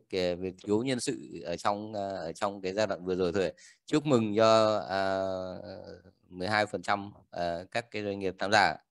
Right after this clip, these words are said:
Thì đấy là cái, à, cái, cái, à, bức tranh, à, đối với cái, à, cái, cái, cái phần về ảnh hưởng vừa rồi dựa trên cái kết quả khảo sát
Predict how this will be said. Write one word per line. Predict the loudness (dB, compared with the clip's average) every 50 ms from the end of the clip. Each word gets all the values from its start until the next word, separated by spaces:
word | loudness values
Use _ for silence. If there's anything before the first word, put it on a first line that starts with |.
| _ _ _ _ _ _ _ _ _ _
Thì | 0 4
đấy | 6 6 6 6
là | 6 6 6 6
cái, | 4 4 4 4 4 4 4 4
à, | 4 4 2 0 -6 -12 -20 _ _ _ _ _ _ _ _ _ _ _ _ _
cái, | -2 -2 0
cái, | 4 4 6 6 6 4 4
à, | 6 6 8 6 6 4
bức | 2 0 -2
tranh, | 2 4 4 4 4 2 -2 -4 -4 -6 -10 -14 _ _ _ _ _ _ _
à, | -6 0 2 4 4 6 6 6 6 6 4 4 4 4 2 2 0 0 -2 -4 -8 -10 -12 -14 -14 -16 -14 -14 -14 -6
đối | 0 0 2 2
với | 6 6 8 8 8 6 2 0
cái, | 0 -2 0 0 2
à, | 4 4 4 2 2 0 -4 -6 -8 -10 -12 -12 -14 -16 -20 -20 -20 _ _ -6
cái, | -4 -4 -4 -4 -6 -6
cái, | -4 -6 -4
cái | -4 -4 -2
phần | 2 2 2 2 2 0 0
về | 2 4
ảnh | 4 4 2
hưởng | 4 4 2 2 2 0
vừa | 0 2 4
rồi | 6 6 6 6 6 6 4 2 2 2
dựa | 0 0 0
trên | 0 0 0 0 0 0 -2 -4 -6 -6 -6 -4 -2
cái | -4 -2 -2
kết | -4 -2 2
quả | 2 2 2 2 -4 _
khảo | -4 -4 -2 0
sát | 0 2 2 2 0